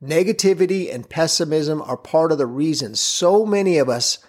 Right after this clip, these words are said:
end up broken and defeated from our addictions in the first place, right? So why carry it into our sobriety and possibly destroy our effort to recover?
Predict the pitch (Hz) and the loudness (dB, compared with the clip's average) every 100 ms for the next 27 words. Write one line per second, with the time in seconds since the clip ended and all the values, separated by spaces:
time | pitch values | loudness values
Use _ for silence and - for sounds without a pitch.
0 | _ _ - 180 190 170 - 123 160 175 | _ _ 0 2 2 0 -2 0 2 2
1 | 180 170 143 131 - 180 175 147 113 147 | -2 -2 -4 -4 -6 -6 -2 -2 -2 -4
2 | 131 117 123 113 170 160 170 156 - 147 | -2 -2 -6 -4 -4 -4 -6 -8 -10 -10
3 | 131 123 - 151 147 - - - 127 165 | -10 -10 -4 -2 -4 -10 -14 -10 -4 -2
4 | 208 - - - _ - 165 156 208 285 | -4 -10 -20 -20 _ -2 0 2 2 2
5 | 277 269 269 220 180 196 175 202 - 151 | 2 0 2 4 2 2 2 2 2 0
6 | 143 180 170 147 151 147 - 160 185 185 | 2 2 2 0 -2 -4 -4 -2 0 0
7 | 170 147 127 - - 190 165 160 143 160 | -4 -4 -4 -4 0 2 2 0 0 -2
8 | - 135 - 139 - 147 135 139 - 214 | -2 -6 -4 -6 -6 -6 -4 -6 -2 0
9 | 190 - - | 0 -4 -10